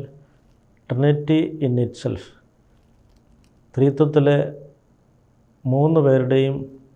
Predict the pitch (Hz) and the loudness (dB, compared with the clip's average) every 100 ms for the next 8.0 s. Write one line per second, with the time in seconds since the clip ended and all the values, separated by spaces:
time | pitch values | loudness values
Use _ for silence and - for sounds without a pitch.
0 | _ - 127 - 147 147 143 147 - _ | _ -12 -10 -4 0 2 0 -6 -18 _
1 | _ _ - 123 127 131 131 127 135 123 | _ _ -6 -2 0 0 -2 -4 -6 -4
2 | 117 120 107 - - _ _ _ - 120 | -4 -4 -6 -8 -18 _ _ _ -12 -8
3 | - 147 147 - - - 131 117 117 117 | -4 -2 -4 -8 -16 -14 -8 -6 -6 -10
4 | - 131 - 127 127 - _ _ _ _ | -12 -14 -8 -8 -8 -14 _ _ _ _
5 | - 123 - 117 127 123 123 123 117 113 | -8 -8 -6 -10 -4 -4 -4 -6 -8 -8
6 | - 117 - - _ _ _ _ _ 123 | -8 -8 -8 -16 _ _ _ _ _ -8
7 | 113 - - 120 123 147 - 117 107 | -8 -12 -10 -6 -6 -6 -8 -8 -8